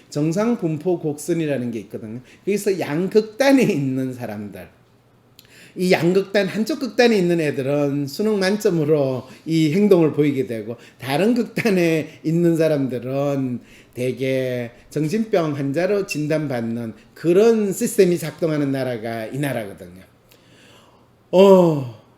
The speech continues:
다 똑같이 자신의 삶을 살지 않는다는 공통점이 있다고요. 네, 그 공통점은 중요한 게 아니에요. 돈과 출세를 위해 사는 사람은 정신병이라고 하지 않고 찬사를 받고요.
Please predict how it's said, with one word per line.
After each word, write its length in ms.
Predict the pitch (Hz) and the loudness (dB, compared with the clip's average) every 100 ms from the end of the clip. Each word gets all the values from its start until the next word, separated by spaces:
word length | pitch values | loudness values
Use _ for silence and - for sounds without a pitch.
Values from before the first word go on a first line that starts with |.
| _ - | _ -10
다 220 | 170 185 | -6 -2
똑같이 520 | 202 208 214 - 190 | -2 0 -2 0 -2
자신의 480 | 147 147 208 202 185 | -2 -10 -6 -4 -6
삶을 460 | - 147 143 143 143 | -8 -8 -6 -6 -8
살지 360 | 135 131 135 | -6 -8 -6
않는다는 480 | 170 160 135 127 123 | -4 -4 -4 -6 -8
공통점이 760 | 127 123 131 160 151 151 135 131 - _ - | -8 -10 -8 -8 -6 -4 -4 -6 -12 _ -12
있다고요. 800 | 151 - 127 113 110 123 110 - _ | -12 -10 -8 -8 -6 -8 -10 -16 _
네, 680 | - 117 123 113 104 98 98 | -12 -6 -6 -6 -10 -16 -16
그 180 | - 185 | -4 -4
공통점은 680 | 190 175 - 175 165 165 185 | -2 -6 -2 -4 -2 -4 -4
중요한 440 | 180 147 139 135 | -6 -4 -4 -4
게 100 | 139 | -4
아니에요. 580 | 175 117 113 107 131 110 - - - - | -4 -4 -6 -10 -12 -14 -18 -20 -20 -6
돈과 360 | 156 170 233 240 | 0 4 4 4
출세를 640 | - 277 - 311 277 175 | -2 -6 -4 -2 0 2
위해 180 | 170 165 | 2 2
사는 340 | 165 156 160 | -2 -4 -2
사람은 640 | 160 143 120 117 135 120 92 _ _ _ _ - | -2 -2 -2 -6 -6 -8 -12 _ _ _ _ -8
정신병이라고 880 | 151 156 190 202 180 143 135 127 123 | -4 -2 -2 0 0 0 -2 -4 -6
하지 260 | 165 165 | -10 -6
않고 480 | 123 131 143 - 95 - _ _ _ | -6 -4 -8 -10 -12 -14 _ _ _
찬사를 580 | - 170 170 185 190 196 | -12 -6 -4 -2 -2 -2
받고요. 520 | 143 98 - 117 113 | -4 -12 -10 -10 -10